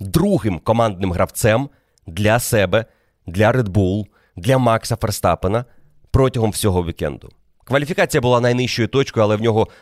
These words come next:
було не найкраще перше коло, і друге було зірвано червоними прапорами. Тому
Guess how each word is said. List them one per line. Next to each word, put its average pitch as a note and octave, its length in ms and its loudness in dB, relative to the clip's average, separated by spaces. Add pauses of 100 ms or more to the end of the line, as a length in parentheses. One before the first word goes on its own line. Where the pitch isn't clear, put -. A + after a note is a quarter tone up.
було B2 240 2
не A#2+ 80 2
найкраще A2+ 460 0
перше G#2 360 -2
коло, C#3 320 0
і G#2 40 2
друге A2 300 0
було F#2+ 220 0
зірвано F#2+ 340 0
червоними F#2 480 0
прапорами. F#2+ 500 0 (260)
Тому C#3 480 2